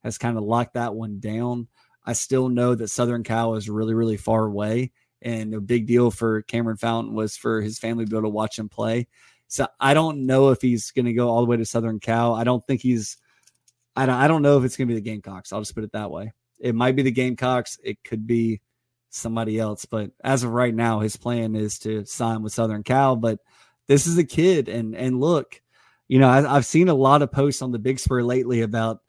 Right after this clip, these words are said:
you know, being in a top three or top four for a high school commitment and, and missing out just means that you're probably gonna be where he plays in two or three years. I don't know. I mean,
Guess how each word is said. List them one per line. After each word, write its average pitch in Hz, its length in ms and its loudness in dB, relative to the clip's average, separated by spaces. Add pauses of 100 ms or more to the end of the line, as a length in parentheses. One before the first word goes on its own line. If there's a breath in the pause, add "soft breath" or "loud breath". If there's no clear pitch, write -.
(260)
you 127 100 -2
know, 127 120 2
being 143 340 -2
in 135 100 0
a 123 60 -2
top 139 380 -2
three 139 300 2
or 113 140 0
top 127 300 -6
four 123 340 0
for 120 180 -2
a 113 80 -4
high 123 180 -2
school 123 380 -4
commitment 117 560 -8
and, 110 160 -6
and 110 240 -4
missing 123 340 0
out 123 320 -2 (380)
just 135 260 -2
means 127 300 0
that 120 140 0
you're 117 120 0
probably 135 400 2
gonna 120 280 -2 (100)
be 127 140 2
where 123 160 0
he 113 120 0
plays 117 480 0
in 110 120 -6
two 123 140 -4
or 117 100 -4
three 110 240 -8
years. 104 480 -8 (760)
I 139 120 2
don't 127 160 -2
know. 104 120 -6
I 107 60 -12
mean, 104 280 -8